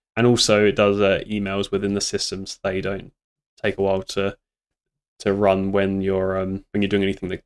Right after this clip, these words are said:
emits an email within Bookstack. So it is a bit of,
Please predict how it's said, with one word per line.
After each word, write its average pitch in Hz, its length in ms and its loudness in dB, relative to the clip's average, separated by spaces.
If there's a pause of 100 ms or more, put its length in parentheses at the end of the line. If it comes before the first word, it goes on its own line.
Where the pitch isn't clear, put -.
(120)
emits 101 340 -4
an 101 80 -2
email 98 280 -2
within 98 300 -4
Bookstack. 95 480 -8 (800)
So 120 60 8
it 117 220 6
is 190 240 8
a 175 40 6
bit 165 180 6
of, 147 680 6